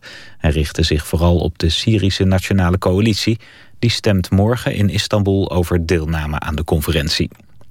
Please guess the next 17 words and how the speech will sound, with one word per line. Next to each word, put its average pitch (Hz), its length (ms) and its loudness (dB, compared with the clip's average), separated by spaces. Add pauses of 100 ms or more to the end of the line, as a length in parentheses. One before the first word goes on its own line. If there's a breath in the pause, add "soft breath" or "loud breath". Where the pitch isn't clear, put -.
(840 loud breath)
In 110 200 4
Iran 107 400 2
zijn 101 300 0
in 104 160 0
de 95 80 2
eerste 113 340 0
twee 107 240 0
weken 101 280 0
van 104 120 0
dit 92 160 0
jaar 101 300 0
veertig 127 540 -2
mensen 113 300 2
geëxecuteerd, 101 1040 0
meldt 87 320 0
Amnesty 95 360 0
International. 90 680 0